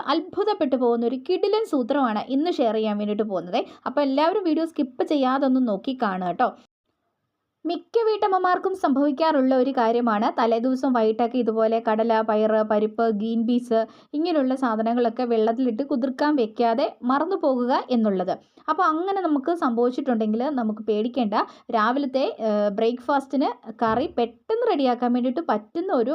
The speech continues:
ഏഹ്, ടിപ്പാണ് ട്ടോ ഇന്ന് ആദ്യമേ തന്നെ ഞാൻ ഷെയർ ചെയ്യുന്നത്. അപ്പോൾ അതിന് വേണ്ടിയിട്ട് നമ്മളിതുപോലെ, ഏഹ്, എന്താണോ നമുക്ക് കുതിർത്തി എടുക്കേണ്ടത് അത് നമ്മൾ ഇതേപോലെ നന്നായിട്ടൊന്ന് വാഷ് ചെയ്തിട്ട് എടുക്കുക ട്ടോ. അപ്പോൾ ഞാനിവിടെ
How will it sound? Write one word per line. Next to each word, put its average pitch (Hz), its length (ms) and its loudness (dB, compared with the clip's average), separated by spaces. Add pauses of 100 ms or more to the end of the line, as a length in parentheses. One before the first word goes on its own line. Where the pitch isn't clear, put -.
(120)
ഏഹ്, 214 160 -2
ടിപ്പാണ് 240 400 -2
ട്ടോ 214 160 -4
ഇന്ന് 294 240 -2 (120)
ആദ്യമേ 294 400 0
തന്നെ 214 240 -2
ഞാൻ 208 160 -2
ഷെയർ 226 260 0
ചെയ്യുന്നത്. 180 400 -2 (440)
അപ്പോൾ 302 180 0
അതിന് 320 260 0
വേണ്ടിയിട്ട് 320 360 0
നമ്മളിതുപോലെ, 233 640 0 (160)
ഏഹ്, 208 300 -4
എന്താണോ 262 460 0
നമുക്ക് 240 460 0
കുതിർത്തി 240 500 -2
എടുക്കേണ്ടത് 202 500 -2 (480)
അത് 339 200 0
നമ്മൾ 226 300 2
ഇതേപോലെ 226 460 0
നന്നായിട്ടൊന്ന് 220 580 -2
വാഷ് 254 260 0
ചെയ്തിട്ട് 214 320 0
എടുക്കുക 196 320 0
ട്ടോ. 214 140 0 (160)
അപ്പോൾ 269 200 -2
ഞാനിവിടെ 277 460 0